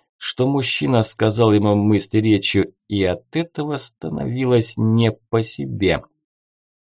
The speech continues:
Добравшись до палубы, Сонг в полутьме попытался нащупать дверь, находящуюся в дальнем конце коридора. Ему, как одному из самых сильных воинов, выделили целую каюту,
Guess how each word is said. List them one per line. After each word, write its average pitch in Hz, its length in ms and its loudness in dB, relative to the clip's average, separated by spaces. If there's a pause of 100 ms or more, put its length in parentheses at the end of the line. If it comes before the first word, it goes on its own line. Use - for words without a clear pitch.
(300)
Добравшись 156 640 2
до 107 160 2
палубы, 160 560 2
Сонг 165 400 0
в - 140 -14
полутьме 110 500 2
попытался 110 640 2
нащупать 98 800 0
дверь, 113 320 0
находящуюся 110 1040 0
в 104 80 -2
дальнем 101 500 2
конце 104 380 -2
коридора. 104 720 0 (440)
Ему, 131 380 2
как 151 240 -2
одному 139 380 2
из 120 180 2
самых 117 460 2
сильных 104 520 0
воинов, 143 640 0 (140)
выделили 135 760 -4
целую 117 640 2
каюту, 120 680 -2